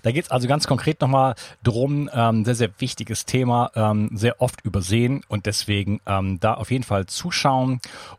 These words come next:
Und ich würde sagen, ich habe hier mal wieder ein Feedback bekommen, und weil's so viel Spaß macht, von der Lena Marie. Sie schreibt: "Liebe Unkas, ich höre immer wieder deinen Podcast, ich höre immer wieder in deinen Podcast rein und bin so dankbar für all die spannenden Themen, die du ansprichst.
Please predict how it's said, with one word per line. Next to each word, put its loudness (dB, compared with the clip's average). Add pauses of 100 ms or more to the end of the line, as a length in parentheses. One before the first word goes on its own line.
Und 2
ich -2
würde 2
sagen, 2 (160)
ich 0
habe -2
hier 4
mal 0
wieder 0
ein -2
Feedback -2
bekommen, 0 (300)
und -4
weil's 0
so -6
viel -6
Spaß -2
macht, -4
von 4
der 4
Lena 4
Marie. 0 (100)
Sie -4
schreibt: -2
"Liebe 0
Unkas, 0 (640)
ich 0
höre 2
immer 2
wieder 2
deinen 4
Podcast, 0
ich 0
höre 2
immer 0
wieder 4
in 0
deinen 2
Podcast -2
rein 2
und 0
bin 2
so 0
dankbar 0
für 0
all 2
die 0
spannenden -2
Themen, 2 (300)
die 0
du -2
ansprichst. -4